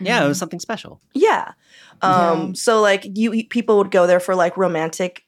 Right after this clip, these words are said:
Speaker 3: weekend getaways. When you, when I think of, I've gone back now and I'm just like, "God, we were such little punks." Like, it's a billiards hall. We're just like, "Do you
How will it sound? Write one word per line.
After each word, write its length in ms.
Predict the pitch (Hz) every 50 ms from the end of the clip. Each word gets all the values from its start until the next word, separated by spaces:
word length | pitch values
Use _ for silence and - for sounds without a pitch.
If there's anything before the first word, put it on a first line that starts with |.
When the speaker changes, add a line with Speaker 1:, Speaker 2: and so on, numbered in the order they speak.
| _
Speaker 3:
weekend 380 | - 165 175 165 - 185 175 170
getaways. 560 | 170 147 143 156 180 185 196 202 208 196 196 -
When 120 | 220 202
you, 140 | 190 160 - -
when 140 | 208 202
I 60 | 185 170
think 180 | - 190 190
of, 100 | 220 - - -
I've 180 | - 240 214 202
gone 260 | 240 233 240 247 240
back 240 | 254 233 233 233 -
now 200 | 214 180 165 175 190
and 60 | 202
I'm 80 | 202 202
just 180 | 208 202 -
like, 300 | 202 190 180 - - _ -
"God, 220 | 220 208 214 208
we 140 | 185 220 208
were 100 | 208 269
such 400 | 311 - - - 180 - - -
little 160 | 202 208 208 175
punks." 380 | - - 143 139 143 - -
Like, 180 | 196 170 - - - - - -
it's 160 | 285 339 - 440
a 80 | 359
billiards 540 | 220 185 - 190 214 247 277 214 151 - -
hall. 300 | - 180 113 101 85 -
We're 80 | 208 240
just 180 | 202 226 - -
like, 200 | 233 226 - -
"Do 140 | - 226 214
you 140 | 247 269